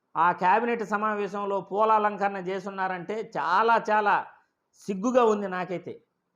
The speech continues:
ప్రజాధనాన్ని ఈ విధంగా దుర్వినియోగం చేయటం చాలా, చాలా తప్పు అని ఈ వీడియో ద్వారా ప్రజలందరికీ తెలియజేస్తూ, చంద్రబాబు గారు, పవన్ కళ్యాణ్ గారు,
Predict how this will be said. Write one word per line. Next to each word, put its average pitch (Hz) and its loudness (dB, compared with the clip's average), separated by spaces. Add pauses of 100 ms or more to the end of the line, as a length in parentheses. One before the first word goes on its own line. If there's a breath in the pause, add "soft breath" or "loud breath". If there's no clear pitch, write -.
(400)
ప్రజాధనాన్ని 226 2 (120)
ఈ 214 -8
విధంగా 220 0
దుర్వినియోగం 208 -2
చేయటం 190 -8
చాలా, 202 2
చాలా 202 0 (100)
తప్పు 214 0
అని 226 0 (640)
ఈ 170 -8
వీడియో 226 2
ద్వారా 208 4
ప్రజలందరికీ 202 -2
తెలియజేస్తూ, 208 -4 (640)
చంద్రబాబు 220 2
గారు, 220 4
పవన్ 208 0
కళ్యాణ్ 208 0
గారు, 196 0